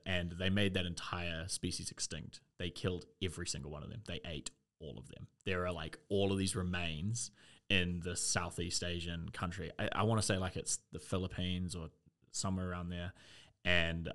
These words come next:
um, the, they found all of these remains with all of these bite marks, and they, like, carbon dated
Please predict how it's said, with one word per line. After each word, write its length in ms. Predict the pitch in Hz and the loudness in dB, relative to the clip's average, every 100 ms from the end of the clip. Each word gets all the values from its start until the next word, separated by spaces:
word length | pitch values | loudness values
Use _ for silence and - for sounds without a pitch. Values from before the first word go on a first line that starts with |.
| - | -2
um, 380 | 87 85 80 - - - 90 | -2 -2 -6 -10 -18 -18 -4
the, 320 | 90 85 82 - _ _ _ - - | -2 -2 -6 -8 _ _ _ -18 -6
they 120 | 95 | 0
found 220 | - 95 | 2 2
all 160 | 101 104 | 6 6
of 60 | |
these 120 | 98 | 6
remains 460 | 95 90 92 90 90 | 4 0 0 0 -2
with 120 | 92 - - | -6 -10 -4
all 200 | - 139 | 0 2
of 180 | 104 123 | 6 10
these 160 | 123 | 8
bite 340 | 101 98 95 - | 8 4 4 4
marks, 320 | 90 92 104 | -4 -6 -4
and 100 | 98 | -2
they, 140 | 90 | -2
like, 220 | 85 82 82 | -4 -6 -8
carbon 320 | - 90 85 | -6 -6 -6
dated 180 | 85 | -6